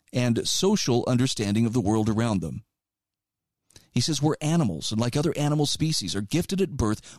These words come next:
with an enormous storehouse of accumulated sociobiological knowledge." Now, true, some of it's of little application, application rather, in the modern world. However, much of it remains incredibly useful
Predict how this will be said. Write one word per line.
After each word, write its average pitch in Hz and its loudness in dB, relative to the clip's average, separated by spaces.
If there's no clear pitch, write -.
with 139 0
an 135 2
enormous 160 4
storehouse 139 0
of 113 -2
accumulated 135 0
sociobiological 143 2
knowledge." 110 2
Now, 151 0
true, 120 2
some 226 0
of 240 2
it's 214 -2
of 147 0
little 180 2
application, 156 0
application 139 0
rather, 117 4
in 139 4
the 117 4
modern 120 4
world. 143 2
However, 156 2
much 151 2
of 107 0
it 104 -2
remains 120 4
incredibly 170 0
useful 113 0